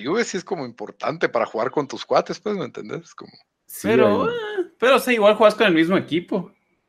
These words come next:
Speaker 2: Pues yo creo que por, eh, la única razón de la cual sí lo voy a comprar siempre es que f-, es Ultimate Team, que es lo que más jugamos, pero,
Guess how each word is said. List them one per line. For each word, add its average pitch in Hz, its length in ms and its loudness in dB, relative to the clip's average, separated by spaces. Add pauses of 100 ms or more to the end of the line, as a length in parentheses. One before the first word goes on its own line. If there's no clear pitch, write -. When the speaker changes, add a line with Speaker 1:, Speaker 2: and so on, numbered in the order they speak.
(240)
Speaker 2:
Pues 165 260 6
yo 208 140 8
creo 277 220 4
que 262 80 6
por, 139 320 2
eh, 131 200 0
la 131 140 8
única 240 280 6
razón 175 680 0
de 113 140 0
la 107 80 -2
cual 131 520 0 (320)
sí - 160 -6
lo 135 100 4
voy 135 80 4
a 135 40 4
comprar 120 240 0
siempre 139 420 0
es 123 120 0
que - 100 -2
f-, - 240 -8
es - 120 -10
Ultimate 113 380 2
Team, 147 360 -2 (380)
que 107 120 4
es 107 60 2
lo 131 120 4
que 104 80 0
más 92 180 2
jugamos, 131 420 2
pero, 101 380 2